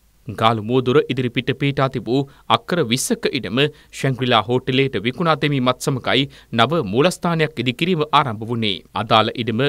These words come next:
ශැංග්‍රීලා හෝටලයට විකුණා ඇත්තේ රුපියල් කෝටි දහසකටයි. එහෙත් මෙවන විට හමුදා මූලස්ථානයේ ඉදිකිරීම සඳහා වැය කර ඇති මුදල පිළිබඳ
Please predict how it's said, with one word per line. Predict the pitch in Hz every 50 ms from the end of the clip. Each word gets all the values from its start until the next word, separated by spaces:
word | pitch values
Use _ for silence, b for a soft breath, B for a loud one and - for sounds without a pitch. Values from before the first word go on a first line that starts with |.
| -
ශැංග්‍රීලා | 127 - - 127 120 110 117 113 120 117 101
හෝටලයට | - 120 120 - - 120 123 120 123 117
විකුණා | 117 123 - - 151 147 135
ඇත්තේ | - 143 - - - 104 123 131 - b b b
රුපියල් | b 143 139 - - 220 175 135
කෝටි | - - 123 127 127 - 156 113
දහසකටයි. | 95 101 123 143 147 - 147 - 151 - - 120 110 98 - - _ B B B
එහෙත් | B 107 104 113 131 131 - - - 139
මෙවන | 113 113 120 127 123 120 117
විට | 117 117 - 151
හමුදා | 127 107 117 127 135 127 131 127 120
මූලස්ථානයේ | 104 110 120 131 127 - - 131 123 123 127 131 127
ඉදිකිරීම | 120 120 135 131 - 139 131 123
සඳහා | - - 120 117 113 143 143 120
වැය | 98 113 135 143
කර | - - 147
ඇති | 147 139 151 139 139
මුදල | 131 135 135 135
පිළිබඳ | 139 - 131 117 98 87 98 120